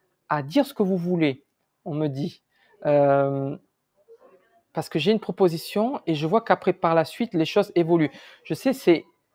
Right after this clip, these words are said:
on, on est, là, vous m'avez posé une question sur un thème, euh, et pour le développer, il faudrait aller en consultation privée, mais du moins, je peux vous dire qu'il y a quand même pas mal de choses qui vont bouger sur cette période à partir de septembre, octobre.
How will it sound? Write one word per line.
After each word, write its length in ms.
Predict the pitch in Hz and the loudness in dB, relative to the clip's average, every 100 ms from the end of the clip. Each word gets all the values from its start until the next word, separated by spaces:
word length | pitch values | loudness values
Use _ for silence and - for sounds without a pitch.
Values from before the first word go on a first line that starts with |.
| _ _ - | _ _ -10
on, 160 | 151 147 | -8 -6
on 220 | 151 160 | -4 -4
est, 120 | 160 | -4
là, 220 | 160 165 185 | -2 0 2
vous 180 | 156 | 0
m'avez 220 | 160 165 165 | 0 0 0
posé 260 | 175 160 | 0 2
une 140 | 190 170 | 2 2
question 300 | 175 - 175 | -2 -2 -6
sur 280 | - 151 - | -6 -12 -10
un 140 | 147 139 | -8 -8
thème, 480 | - 214 240 151 131 _ _ - | 0 2 2 0 -4 _ _ -4
euh, 300 | 139 135 135 - | 0 2 0 -4
et 40 | |
pour 200 | - 165 | -4 -2
le 80 | 160 | 2
développer, 440 | 170 165 175 190 | 4 4 4 4
il 60 | 175 | 2
faudrait 540 | - 135 135 151 151 _ _ - | 2 -4 0 0 0 _ _ -8
aller 200 | 147 151 | -4 -2
en 120 | 143 | -2
consultation 540 | 151 139 - 143 - | -6 -8 -6 -6 -6
privée, 460 | 139 - 151 220 240 _ _ - | -10 -8 -2 -2 -2 _ _ -4
mais 180 | 156 156 | -2 -2
du 140 | 156 | -2
moins, 320 | 180 202 240 | 0 0 -2
je 100 | 170 | -6
peux 100 | 160 | -6
vous 120 | 170 | -4
dire 200 | 175 214 | -2 -4
qu'il 100 | - | -4
y 60 | 175 | -8
a 0 | |
quand 120 | - | -4
même 120 | 202 | -4
pas 140 | 190 202 | 0 0
mal 160 | 208 | 0
de 80 | 190 | 0
choses 220 | 185 220 | -2 -6
qui 120 | - 156 | -6 -6
vont 140 | 165 | -6
bouger 460 | 151 175 156 208 214 _ _ | -4 -4 -2 -2 -4 _ _
sur 260 | - - 160 | -10 -8 -6
cette 320 | - 175 165 | -8 -8 -8
période 340 | - 170 208 | -6 -4 -2
à 60 | 165 | -4
partir 260 | 160 - | -10 -10
de 60 | 175 | -8
septembre, 540 | 139 180 - - 214 - - - | -8 -8 -6 -4 -6 -8 -16 -18
octobre. 460 | - - 143 120 | -18 0 0 0